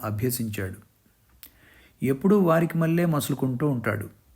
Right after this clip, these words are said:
ఇంగ్లీష్ ఎక్కువగా మాట్లాడతాడు. అతడు భారతదేశ భాష మాట్లాడినా అది ఇంగ్లీష్ యాసలోనే ఉంటుంది. అందుకోసం అతను కొంత శ్రమించాడు కూడా. ఆక్స్‌ఫర్డ్ విశ్వవిద్యాలయంలో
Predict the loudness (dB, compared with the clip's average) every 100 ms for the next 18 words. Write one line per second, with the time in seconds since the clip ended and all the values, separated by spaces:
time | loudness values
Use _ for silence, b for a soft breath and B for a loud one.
0 | _ -20 -18 -8 -2 0 0 0 -2 0
1 | 0 0 -2 -2 -4 -4 -8 -12 _ _
2 | _ _ _ _ _ -2 0 0 0 2
3 | 4 4 4 4 4 2 2 2 2 2
4 | 0 2 2 4 4 4 2 -2 -8 -8
5 | -4 0 2 4 4 2 -2 -2 0 0
6 | 0 -2 -2 -4 -8 -20 _ b b b
7 | b b b b -2 2 4 4 4 4
8 | 2 0 0 -2 0 0 0 2 0 2
9 | 0 -2 -6 -20 _ _ _ _ _ _
10 | _ _ _ _ -10 -4 -2 -2 0 2
11 | 2 2 0 2 2 2 2 2 4 2
12 | 2 4